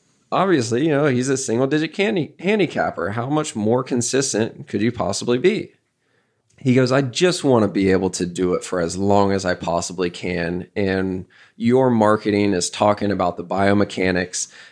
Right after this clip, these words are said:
and nobody has ever been able to address the biomechanics, my biomechanics, the way that I really feel like I'm getting my biomechanics assessed or addressed, however you wanna word it."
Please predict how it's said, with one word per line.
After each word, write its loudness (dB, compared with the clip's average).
and -2
nobody 0
has -2
ever 0
been -2
able 0
to 0
address 0
the -8
biomechanics, -2
my 2
biomechanics, -2
the -4
way 4
that -2
I 0
really 2
feel 0
like -2
I'm -2
getting -2
my -2
biomechanics -6
assessed -6
or -4
addressed, -4
however 2
you 2
wanna 0
word 0
it." -10